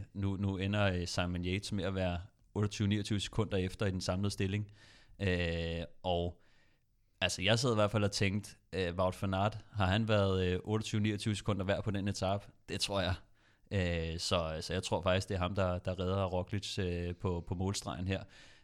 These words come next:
Øhm, og, og, og Wout van Aert kørte jo også for etapesejren, ikke? Så, så på en eller anden måde, så... Øh, så, så måtte han jo også ofre lidt, øh, sin, øh, sine egne, øh, ambitioner om etapesejr, øh, hvilket også havde været fuldstændig vanvittigt, hvis han skulle vinde den her bjergetape.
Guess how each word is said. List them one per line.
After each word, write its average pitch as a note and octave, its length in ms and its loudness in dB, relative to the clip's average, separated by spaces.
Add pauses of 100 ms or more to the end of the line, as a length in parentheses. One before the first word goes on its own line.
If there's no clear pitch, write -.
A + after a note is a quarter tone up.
(120)
Øhm, E2 720 -2
og, - 260 -4
og, E2+ 260 -2
og E2+ 120 -4
Wout F2 220 0
van G2 80 -2
Aert F2+ 180 4
kørte B2 200 6
jo G2+ 120 6
også G#2 120 4
for C3 80 2
etapesejren, G2+ 680 2
ikke? C#3 180 -4
Så, F#2+ 180 -2
så G2 140 -4
på G#2+ 120 0
en - 20 4
eller B2+ 140 4
anden A#2+ 100 2
måde, A2 200 2
så... G#2 400 4
Øh, F2+ 140 0 (560)
så, - 160 -4
så G2+ 160 2
måtte G2+ 240 4
han G2+ 140 6
jo G2 120 6
også G2 180 4
ofre G2 280 2
lidt, G2 240 0
øh, F#2+ 200 4
sin, F#2+ 320 0
øh, E2+ 260 2
sine F2+ 220 -2
egne, G2 300 4 (240)
øh, F2 220 0
ambitioner F#2 460 -2
om F2+ 120 0
etapesejr, F2 640 -2 (220)
øh, E2 360 -2
hvilket E2 260 -4
også E2 200 -4
havde G#2+ 100 -2
været D#2+ 220 -6
fuldstændig G2 500 -4
vanvittigt, F2+ 360 -4
hvis F2 100 -6
han F2 140 -4
skulle - 160 -8
vinde F#2 240 -2
den F2+ 100 -4
her E2+ 140 -2
bjergetape. F2 580 -2